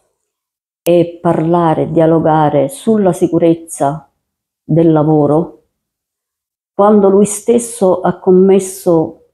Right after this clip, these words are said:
questo reato ed è stato condannato. Quindi io chiedo ai vertici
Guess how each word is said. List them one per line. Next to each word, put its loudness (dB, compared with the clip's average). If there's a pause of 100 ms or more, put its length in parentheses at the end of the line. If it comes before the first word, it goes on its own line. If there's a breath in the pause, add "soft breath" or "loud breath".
(220)
questo -2
reato 0
ed 0
è 2
stato -4
condannato. 0 (1700)
Quindi 4
io 4
chiedo 0 (680)
ai 0
vertici -4